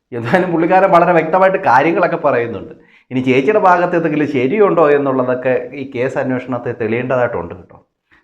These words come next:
പിന്നെ ചേച്ചിയെ മൊത്തത്തിൽ അങ്ങ് അടച്ച് ആക്ഷേപിക്കാനും നമുക്ക് പറ്റത്തില്ല. എന്തെങ്കിലുമൊക്കെ കാണും, ഇല്ലെങ്കിൽ ചേച്ചി ഇങ്ങനെ വരുമോ ധൈര്യമായിട്ട്? ഏ? അതോ അൽ-, അല്ലെങ്കിൽ ചേച്ചിക്ക് എന്തെങ്കിലും കുഴപ്പം കാണും.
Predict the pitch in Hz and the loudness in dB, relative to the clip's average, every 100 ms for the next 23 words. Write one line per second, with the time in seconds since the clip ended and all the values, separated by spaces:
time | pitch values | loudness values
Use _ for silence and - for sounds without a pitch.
0 | - 110 107 131 127 127 131 185 151 143 | -10 -10 -8 -6 -2 -2 2 2 2 0
1 | 143 220 220 208 190 170 190 165 165 190 | 2 2 4 6 4 4 4 6 4 2
2 | 175 170 175 170 165 151 143 131 127 - | 2 4 4 4 2 0 0 0 0 -2
3 | 113 - 330 277 226 - 127 117 101 143 | -2 0 0 2 2 2 2 2 -2 -4
4 | 190 196 175 170 165 156 143 127 113 117 | 0 0 2 2 0 0 0 0 0 2
5 | 120 131 123 113 101 - - _ _ _ | 2 4 2 2 -2 -4 -12 _ _ _
6 | - 110 135 - - _ 131 160 208 180 | -10 -6 -6 -8 -18 _ -2 2 4 4
7 | 170 156 170 240 247 214 185 180 160 151 | 2 0 2 2 4 4 4 0 0 0
8 | 139 131 104 95 95 82 80 | 0 -2 -2 -4 -8 -12 -16